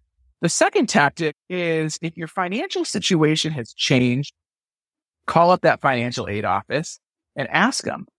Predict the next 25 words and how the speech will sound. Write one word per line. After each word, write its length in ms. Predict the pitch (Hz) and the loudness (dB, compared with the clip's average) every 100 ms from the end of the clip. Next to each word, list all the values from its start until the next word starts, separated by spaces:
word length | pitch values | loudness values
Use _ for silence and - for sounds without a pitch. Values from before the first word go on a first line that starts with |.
| _ _ _ | _ _ _
Remember 560 | 175 180 254 196 139 101 | -4 -2 -2 0 -2 -2
that 260 | 156 147 | -4 -4
when 180 | 151 160 | -6 -10
you're 180 | 165 285 | -8 -8
applying 420 | 349 214 185 185 | -4 2 4 4
for 120 | 180 | 2
the 80 | 143 | 0
fafsa, 680 | 120 147 147 160 - 95 95 - _ _ _ | 0 0 0 -2 -2 -2 -2 -6 _ _ _
for 120 | 220 | -8
example, 360 | 220 160 131 127 | -6 -4 -2 2
we'll 120 | 165 | 4
use 180 | 196 160 | 4 4
right 140 | 156 | 2
now, 120 | 123 110 | 2 4
we 160 | 170 | 4
are 80 | 226 | 6
recording 480 | 180 - 165 165 151 | 2 2 4 4 4
this 220 | 135 - | 2 -2
in 280 | 135 127 123 | -6 -4 -4
October, 840 | 123 117 - - 196 196 190 180 170 - _ _ _ _ - | -4 -6 -6 0 2 4 4 2 2 -6 _ _ _ _ 2
um, 420 | 139 127 117 117 _ _ | 4 4 0 -4 _ _
twenty 420 | - 147 143 143 | -16 -12 -8 -8
twenty-two. 800 | - - 120 110 101 - 120 - - _ _ _ _ _ _ | -8 -10 -8 -8 -6 -2 -2 -2 -12 _ _ _ _ _ _
The 100 | 160 | 2
students 720 | - - 254 381 156 156 - | 2 2 4 4 2 -2 -8